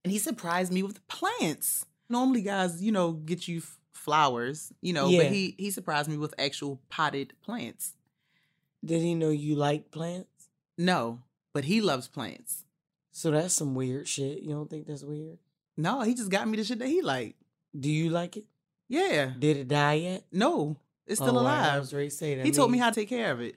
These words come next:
Speaker 2: Oh.
Speaker 1: And I feel like from jump, he was trying to give a lasting impression because, you know, when you buy somebody a bouquet of flowers and stuff like that,
Speaker 2: They
Speaker 1: they
Speaker 2: die.
Speaker 1: die.
Speaker 2: People, and people don't even take 'em home and put 'em in water. They just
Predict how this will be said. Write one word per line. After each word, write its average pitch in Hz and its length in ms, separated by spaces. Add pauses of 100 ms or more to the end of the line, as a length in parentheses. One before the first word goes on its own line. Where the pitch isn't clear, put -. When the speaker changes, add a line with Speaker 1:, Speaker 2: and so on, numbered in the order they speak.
Speaker 2:
Oh. 254 720
Speaker 1:
And 208 120
I 277 80
feel 247 200
like 190 300 (160)
from 165 460
jump, 170 280
he 170 120
was 156 100
trying 151 240
to 131 240
give 143 240
a 135 80
lasting 143 520
impression 123 440
because, 135 320
you 180 60
know, 143 140
when 147 120
you 175 80
buy 147 160
somebody 143 300
a 131 40
bouquet 135 300
of 127 80
flowers 131 340
and 117 80
stuff 120 160
like 117 160
that, 113 280
Speaker 2:
They 202 120
Speaker 1:
they 185 100
Speaker 2:
die. 139 120
Speaker 1:
die. 117 300
Speaker 2:
People, 170 280
and 170 160
people 226 220
don't 190 120
even 175 140
take 170 120
'em 160 80
home 156 140
and 139 100
put 165 120
'em 151 100
in 147 80
water. 151 240
They 135 120
just 131 220